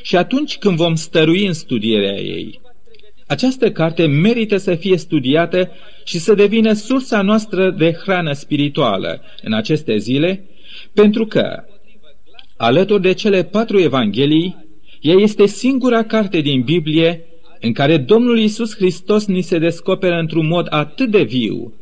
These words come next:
și, în același timp, cu totul special. De fapt, acesta este și rostul pentru care însuși Apostolul Ioan, scriitorul Apocalipsei, recunoaște că a scris cartea sa.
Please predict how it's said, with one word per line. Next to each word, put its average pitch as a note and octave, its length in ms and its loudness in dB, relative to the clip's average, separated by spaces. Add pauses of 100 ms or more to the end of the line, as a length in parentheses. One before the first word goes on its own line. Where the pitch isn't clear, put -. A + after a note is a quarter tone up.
(340)
și, - 120 -12
în G#2 80 0
același E3+ 460 -2
timp, D#3 340 -2 (320)
cu E3 140 0
totul F#3+ 420 -2
special. - 880 -4 (1160)
De D#3 180 2
fapt, B3+ 300 0
acesta G#3 440 0
este G#3 280 4
și G#3+ 160 2
rostul A3 420 4
pentru F3 340 2
care F#3 340 2
însuși A3 360 2
Apostolul F#3 560 2
Ioan, C#3 420 2
scriitorul D#3 640 0
Apocalipsei, B2+ 840 -2 (440)
recunoaște G#3+ 640 4
că A3 100 0
a G3 60 2
scris G#3+ 360 -2
cartea F#3 400 -2
sa. F2 420 -10